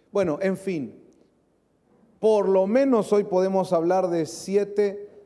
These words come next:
capas de interpretación. Mirá qué interesante esto, y cuando digo por lo menos es porque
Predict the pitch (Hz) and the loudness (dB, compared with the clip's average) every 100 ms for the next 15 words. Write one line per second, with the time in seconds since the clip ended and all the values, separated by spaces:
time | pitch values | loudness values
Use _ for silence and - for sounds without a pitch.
0 | _ - 185 185 185 160 160 143 143 139 | _ -2 -2 0 -2 -2 -4 -2 -4 -2
1 | 139 139 131 - 165 120 - - _ _ | -4 -2 -4 -2 -2 -2 -8 -20 _ _
2 | _ _ 135 165 180 180 175 160 - 160 | _ _ -4 -2 -2 -4 -2 -2 -2 -4
3 | 160 175 175 160 151 151 151 156 175 180 | -2 -2 -2 -4 -8 -6 -4 -2 -2 -4
4 | 160 151 151 165 220 202 156 - - _ | -2 -2 -2 -2 -4 -4 -6 -10 -20 _
5 | _ _ _ _ _ _ - - - 170 | _ _ _ _ _ _ -18 -16 -6 -6
6 | 139 139 135 120 113 104 62 - | -6 -8 -8 -8 -10 -14 -20 -20